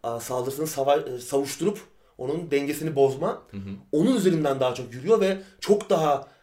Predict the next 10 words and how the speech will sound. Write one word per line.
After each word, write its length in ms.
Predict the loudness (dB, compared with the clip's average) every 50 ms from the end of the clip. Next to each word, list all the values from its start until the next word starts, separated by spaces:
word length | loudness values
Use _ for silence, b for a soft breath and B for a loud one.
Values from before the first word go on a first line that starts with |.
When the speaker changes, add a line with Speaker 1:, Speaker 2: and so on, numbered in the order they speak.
| b b b b b
Speaker 1:
e, 40 | -8
daha 360 | -6 -6 -6 -6 -6 -4 -6
önceki, 480 | -4 -6 -8 -8 -6 -8 -8 -8 -10 -12 -10
e, 40 | -8 -8 -6 -6 -8 -10 -12 -12 -8
From 200 | -4 -2 -2 -2
Software 380 | -2 -4 -8 -8 -4 -4 -4 -4
oyunlarına 480 | -4 -4 -6 -6 -6 -6 -6 -6 -6
kıyasla 340 | -4 -2 -2 -2 0 -2 -6
çok 260 | -4 -6 -6 -6 -2
daha, 340 | 2 2 2 2 0 -4